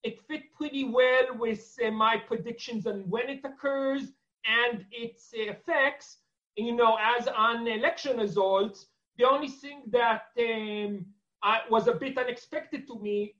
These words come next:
for me, was that the fact that the exposure did, which was showed, by the way, a, a major operational failure on the side of the Russian, uh, G R U and, uh,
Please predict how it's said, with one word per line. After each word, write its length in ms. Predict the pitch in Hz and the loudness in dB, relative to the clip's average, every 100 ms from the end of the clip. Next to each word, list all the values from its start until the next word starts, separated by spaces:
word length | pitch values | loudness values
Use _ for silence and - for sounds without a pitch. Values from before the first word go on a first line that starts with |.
| _ _ | _ _
for 140 | 220 208 | -2 0
me, 200 | 214 220 | -2 -2
was 200 | 220 170 | -2 0
that 140 | 226 | -2
the 80 | 214 | -2
fact 320 | - 240 240 | -2 -2 -2
that 120 | 254 196 | -6 -8
the 80 | |
exposure 680 | 233 - _ - 285 254 233 | -12 -14 _ 0 2 0 -4
did, 240 | 196 202 - _ | -8 -10 -12 _
which 300 | 180 208 - | -4 -4 -2
was 180 | 226 208 | -4 -4
showed, 400 | - - 233 190 | -4 2 2 4
by 160 | 226 226 | 2 4
the 100 | 208 | 2
way, 180 | 214 208 | 2 4
a, 240 | 202 165 - _ _ _ _ | 2 0 -10 _ _ _ _
a 140 | 196 208 | 0 2
major 360 | 240 233 240 | 0 2 4
operational 640 | 226 226 233 220 - 233 | 4 2 -2 -2 -4 -6
failure 460 | 196 - 233 233 226 | -8 -2 -2 0 -2
on 120 | 214 | -2
the 80 | 190 | -6
side 480 | - 226 220 226 208 | -4 2 4 2 2
of 320 | 202 175 156 | 2 0 -2
the 400 | - 190 185 180 | 0 2 4 2
Russian, 600 | 196 240 - 233 214 214 | 2 0 0 0 0 0
uh, 260 | 214 196 185 | -2 -4 -6
G 240 | 151 214 | -6 0
R 220 | 240 208 202 | 4 4 2
U 420 | 180 247 240 233 | -2 -8 -4 -2
and, 520 | 202 202 208 208 170 | 0 -2 -2 -4 0
uh, 420 | 208 196 196 190 | 2 2 -2 -6